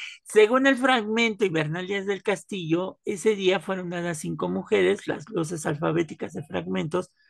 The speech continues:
aluden a las primeras tres mujeres. Una de ellas es Luisa Tecualahuatzin, eh, Cuatetzaltzin y Ana Xochitzin, ¿no? No conocemos el nombre de las otras dos mujeres,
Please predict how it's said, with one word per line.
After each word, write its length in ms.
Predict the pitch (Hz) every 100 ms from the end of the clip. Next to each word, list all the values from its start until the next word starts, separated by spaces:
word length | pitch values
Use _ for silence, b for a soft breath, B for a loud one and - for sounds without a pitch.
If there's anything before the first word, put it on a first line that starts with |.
| b b
aluden 460 | - 180 190 208 196
a 60 |
las 180 | 180 151
primeras 460 | - 165 160 165 156
tres 220 | 180 165
mujeres. 540 | 170 156 185 170 180 -
Una 260 | 170 160
de 100 | 165
ellas 300 | 156 160 147
es 160 | 165 139
Luisa 520 | 156 185 165 190 202 - _ _ _ _ _
Tecualahuatzin, 1200 | 156 151 160 151 151 147 151 226 - - 285 330 _ _ _ _ _ _ -
eh, 500 | - 165 165 165 165 _
Cuatetzaltzin 1200 | - 180 - 156 - - 226 240 - 285 330 156 -
y 280 | - 160 175
Ana 300 | 180 180 185
Xochitzin, 880 | - 160 156 - 160 156 - 151 - _ _
¿no? 280 | 196 269 b b b b b -
No 140 | 208
conocemos 480 | 240 220 202 214 208
el 120 | 208
nombre 240 | 190 196 196
de 80 |
las 220 | 170 180 202
otras 260 | 170 185
dos 180 | 180 180
mujeres, 600 | 190 202 233 180 208 -